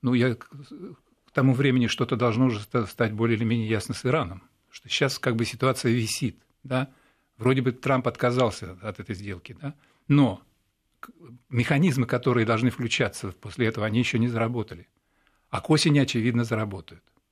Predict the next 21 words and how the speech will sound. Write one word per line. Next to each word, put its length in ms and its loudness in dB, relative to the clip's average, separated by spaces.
По 120 0
Сирии, 520 -2
да, 200 0
вот 160 -4
это 180 -2
предложение 600 2
России 400 0
о 80 2
том, 220 -2
чтобы 440 -4
разделить 520 2
с 140 -10
Америкой, 640 0
а, 320 2
бремя 580 2
восстановления 720 0
поствоенного, 640 -6
потому 120 -14
что 280 -12
страна 420 0
разрушена. 560 -6